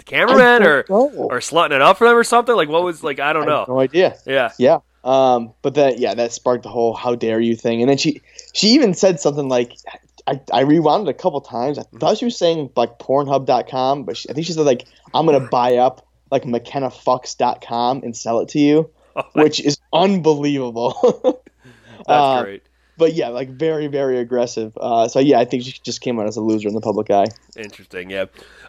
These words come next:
Speaker 1: Um, all right, I think that's we, we, I think we should slow it down a little bit. Uh, let's go with Kiara.
Speaker 2: Yeah, uh, I give Kiara the W.
Speaker 1: Okay.
Speaker 2: Um, and it was pretty much solely for her nanny comment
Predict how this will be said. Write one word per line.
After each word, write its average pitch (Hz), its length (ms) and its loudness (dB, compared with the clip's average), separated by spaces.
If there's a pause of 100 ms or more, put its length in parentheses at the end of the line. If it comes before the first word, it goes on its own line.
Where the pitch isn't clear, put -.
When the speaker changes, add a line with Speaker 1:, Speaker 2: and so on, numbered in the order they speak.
(100)
Speaker 1:
Um, 123 520 4 (680)
all 156 160 6
right, 165 320 6 (160)
I 127 140 0
think 156 240 -8
that's 143 300 -2 (200)
we, 131 220 -14
we, 135 140 -6
I 123 40 -8
think 156 120 -10
we 151 80 -6
should - 140 -12
slow 143 240 -2
it 127 60 -6
down 127 200 0
a 120 60 -4
little 110 200 -6
bit. 104 300 -10 (280)
Uh, 123 220 4
let's 143 160 2
go 185 220 6
with 160 160 0
Kiara. 104 460 -4 (1120)
Speaker 2:
Yeah, 190 200 4
uh, 135 240 2
I 139 100 4
give 359 260 2
Kiara 233 280 0
the 202 80 4
W. 160 380 0 (280)
Speaker 1:
Okay. 151 180 -6
Speaker 2:
Um, 131 380 2 (240)
and 151 260 0
it 147 60 -2
was 143 120 -4
pretty 220 420 -4
much 175 260 -2
solely 147 480 2
for 127 540 2
her 127 80 -10
nanny 120 340 -4
comment 147 480 -2